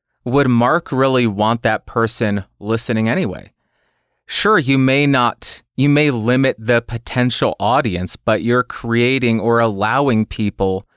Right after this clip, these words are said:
to become more intimately engaged with you, to become a deeper fan or a deeper audience member, because now they understand you better.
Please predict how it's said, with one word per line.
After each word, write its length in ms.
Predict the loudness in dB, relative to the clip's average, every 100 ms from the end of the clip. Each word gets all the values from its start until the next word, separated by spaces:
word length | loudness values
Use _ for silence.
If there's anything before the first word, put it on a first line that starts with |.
| _ _ _ _
to 120 | -2 0
become 480 | 0 -2 -2 0
more 340 | 2 2 2 0
intimately 960 | -2 -2 0 0 0 0 0 0 -4 -8 _ _ _ _ _
engaged 600 | 0 2 0 0 0 -2
with 260 | -2 -4
you, 240 | -10 -14 -16 _ _ _ _ _
to 80 | -2
become 420 | -2 -2 0 0
a 80 | 0
deeper 520 | 0 0 0 2 -2
fan 420 | -2 -2 0 2 2
or 100 | 0
a 60 |
deeper 380 | 0 -4 0 -2 0
audience 500 | 0 2 2 0 -4
member, 320 | -10 -12 -12
because 420 | -14 -4 -2 0
now 240 | 0 0
they 180 | 0 0
understand 520 | 2 0 -2 0 -2
you 280 | -2 -2 -2
better. 400 | 0 -4 -6 -12